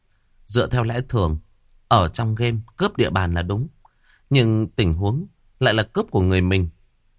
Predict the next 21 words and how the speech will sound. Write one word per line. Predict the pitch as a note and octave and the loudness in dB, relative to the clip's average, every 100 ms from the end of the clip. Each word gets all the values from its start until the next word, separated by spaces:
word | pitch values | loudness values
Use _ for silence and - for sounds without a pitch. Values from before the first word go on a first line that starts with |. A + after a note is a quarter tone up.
| _ | _
Bọn | C3 A#2 | 0 2
họ | F#2+ | 0
đang | F#2+ C3 - | 0 0 2
ồn | A2 F2 | 0 2
ào, | F#2 F2 F2 - _ _ _ _ | -2 -4 -6 -12 _ _ _ _
tuyên | D3+ B2 | 0 0
truyền | - G#2+ D#2+ | 0 -2 -2
đi | A2+ | -4
khắp | - E3+ C3+ | -4 -4 0
nơi | B2 A2+ | 0 0
đó." | C3 D3+ - _ _ _ _ _ _ _ _ _ _ _ _ _ _ | -2 -6 -10 _ _ _ _ _ _ _ _ _ _ _ _ _ _
Ai, | C#2+ C#2 C2 C2+ C#2 C#2 C2+ - - _ | -4 -2 -2 -2 -2 -4 -4 -8 -14 _
mẹ | D2+ C2+ - | -10 -10 -10
nó | C#2 F2+ - | -10 -10 -8
thật | E2+ | -8
là, | C#2+ C2+ B1 _ _ _ _ _ _ _ _ _ _ - | -6 -8 -8 _ _ _ _ _ _ _ _ _ _ -2
thật | C#3 | 2
là | G#2+ | 4
đau | G2+ F#2+ | 4 4
đầu | F#2 E2 D#2+ D#2+ | 2 2 2 0
đó. | F#2+ A2+ A2+ A2+ A2+ A2 G#2 G2+ | 0 0 0 0 0 0 -4 -8